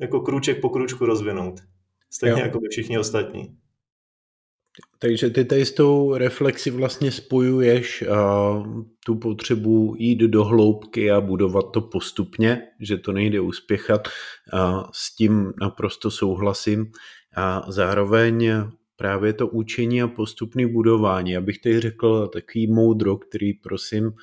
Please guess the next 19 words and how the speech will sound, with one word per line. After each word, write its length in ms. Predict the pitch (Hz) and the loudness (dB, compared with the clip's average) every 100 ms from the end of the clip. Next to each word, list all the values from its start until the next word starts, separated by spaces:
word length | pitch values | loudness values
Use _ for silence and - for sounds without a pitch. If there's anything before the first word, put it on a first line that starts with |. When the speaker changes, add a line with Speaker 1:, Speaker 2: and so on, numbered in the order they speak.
| - - _ | -20 -20 _
Speaker 2:
kdyby 420 | 101 95 123 120 127 | -16 -4 -2 0 0
ho 300 | 123 120 110 | 2 2 0
každý 560 | - 123 123 117 123 | -4 -6 -2 0 -2
člověk, 600 | 123 - 110 95 85 - | -2 -2 0 2 0 0
úplně 460 | - - 95 107 110 | -8 -6 -2 2 2
každý 480 | 104 95 98 101 104 | 0 -4 0 2 2
člověk 500 | - 107 104 104 92 | 0 0 0 0 -2
na 100 | 98 | -10
světě 480 | - 104 98 101 | -4 -4 -2 -2
žil, 280 | 101 101 110 | -2 0 0
tak 200 | 110 95 | -2 -8
si 120 | - | -4
myslím, 360 | 104 98 - 95 | -2 -2 -4 -2
že 100 | 101 | -2
by 120 | 92 | 0
nám 200 | 95 95 | 0 0
bylo 160 | 92 98 | 0 -2
skvěle, 520 | - - 95 90 85 | -4 -2 2 2 0
jo. 140 | 85 | -6